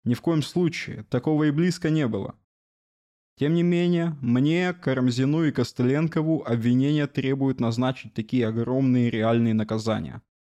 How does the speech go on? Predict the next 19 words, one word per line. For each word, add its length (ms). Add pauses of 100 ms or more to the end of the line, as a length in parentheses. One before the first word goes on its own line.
(160)
За 180
что? 440 (480)
Вы 160
сами 280
все 180
видели, 440
это 420
какой-то 400
произвол. 680 (840)
Ваша 320
честь, 540
я 180
прошу 400
вас 280
не 80
давать 400
такие 300
сумасшедшие 720
сроки. 540